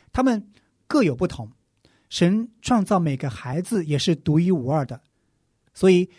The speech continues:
我们父母一定要考虑到这些差异。这也是为什么我们父母要花时间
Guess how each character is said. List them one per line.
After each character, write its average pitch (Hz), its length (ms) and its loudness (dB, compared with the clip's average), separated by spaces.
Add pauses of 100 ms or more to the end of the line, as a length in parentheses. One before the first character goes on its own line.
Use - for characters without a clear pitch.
(160)
我 156 100 2
们 151 120 4
父 247 200 0
母 170 160 2
一 160 160 -6
定 226 240 2
要 160 160 0
考 - 320 -8
虑 190 180 0
到 160 160 -2
这 170 140 -2
些 131 160 -4
差 160 300 -6
异。 151 180 -6 (420)
这 277 140 -2
也 214 120 4
是 - 180 -2
为 269 200 0
什 165 180 -2
么 151 140 -4 (280)
我 160 80 0
们 151 140 2
父 247 240 -4
母 160 160 0
要 151 140 -2
花 190 260 -4
时 175 240 -4
间 190 300 -2